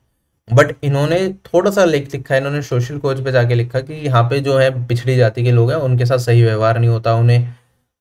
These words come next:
बेसिक राइट्स नहीं मिलते, ठीक है, उन्हें मंदिरों में प्रवेश नहीं किया, करने दिया जाता। तो ये वो सारी चीज़ें हैं जो एक कलेक्टर बड़े आसानी से दूर कर सकता है, ठीक है। कलेक्टर को पत्र लिखना था एसडीएम को, बहुत आसानी से कर सकता है। जैसे अगर हॉस्पिटल बनवाने हैं तो it is a time consuming process। बाकी सारी चीज़ें क्या है,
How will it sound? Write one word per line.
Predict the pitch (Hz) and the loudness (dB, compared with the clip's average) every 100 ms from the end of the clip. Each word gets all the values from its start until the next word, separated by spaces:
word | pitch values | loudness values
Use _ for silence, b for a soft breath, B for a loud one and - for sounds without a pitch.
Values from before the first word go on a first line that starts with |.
| _ | _
बेसिक | 117 120 131 123 | 4 4 4 2
राइट्स | 113 113 120 - | 4 4 2 2
नहीं | 123 | 4
मिलते, | 120 110 120 117 - _ _ | 4 4 0 -2 -8 _ _
ठीक | 120 | 2
है, | 123 117 | 4 4
उन्हें | 120 120 120 | 4 6 6
मंदिरों | 117 117 123 | 6 6 6
में | 120 120 | 6 4
प्रवेश | 117 117 120 123 | 2 0 0 0
नहीं | 117 | 0
किया, | 117 113 | 2 0
करने | 113 - 117 113 | 0 -4 0 0
दिया | 110 110 | 0 0
जाता। | 107 107 165 _ _ _ _ | -2 -4 -10 _ _ _ _
तो | 147 | 0
ये | 170 196 | 4 4
वो | 202 185 | 4 2
सारी | 190 175 | 2 2
चीज़ें | 180 175 180 | 0 -2 -2
हैं | 196 | 0
जो | 190 | 0
एक | 190 | 0
कलेक्टर | 170 131 127 165 | 0 0 0 0
बड़े | 165 | 4
आसानी | 165 160 135 143 | 4 2 -2 -2
से | 170 135 | -2 -2
दूर | 123 147 170 | -2 0 2
कर | 151 | 2
सकता | 120 117 - | 2 -2 -6
है, | 107 117 | -8 -8
ठीक | 117 | -4
है। | 131 120 | -2 -2
कलेक्टर | 127 127 127 156 | 0 0 0 -2
को | 160 | -2
पत्र | 160 151 | -2 -4
लिखना | 147 143 | -6 -4
था | 139 | -2
एसडीएम | 135 131 135 | -2 -2 -4
को, | 160 | -4
बहुत | 143 143 165 | -2 0 0
आसानी | 131 135 131 | 0 -2 0
से | 120 | -2
कर | |
सकता | 107 - | -4 -4
है। | 110 | -2
जैसे | 120 147 156 B B B | 0 -2 -4 B B B
अगर | 131 156 | 4 4
हॉस्पिटल | 147 139 160 160 | 4 -2 -2 0
बनवाने | 151 139 127 | 0 0 0
हैं | 127 | 0
तो | 131 | -4
it | 143 | 0
is | |
a | 160 | 2
time | 165 139 143 | 2 0 -2
consuming | 139 127 127 123 | -2 0 2 2
process। | 117 113 127 | 0 -2 0
बाकी | 123 120 | 0 -2
सारी | - 147 147 | -2 -4 -4
चीज़ें | 139 143 | -4 -4
क्या | 143 | -2
है, | 147 | -2